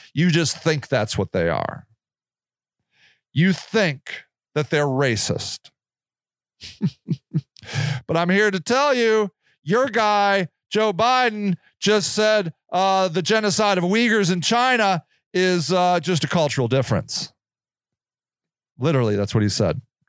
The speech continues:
The, at least the Trump, uh, team condemned the genocide and called it out.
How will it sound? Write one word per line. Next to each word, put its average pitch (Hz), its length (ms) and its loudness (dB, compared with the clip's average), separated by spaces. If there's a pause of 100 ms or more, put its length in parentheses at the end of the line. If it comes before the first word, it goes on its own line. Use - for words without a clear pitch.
(380)
The, 113 180 0 (1800)
at 120 80 -6
least 170 320 0
the 151 60 0
Trump, 208 360 -2 (680)
uh, 120 200 0
team 123 520 0 (200)
condemned 151 640 -2
the 117 160 -2
genocide 113 540 0
and 107 100 -8
called 127 260 0
it 120 100 0
out. 170 260 -2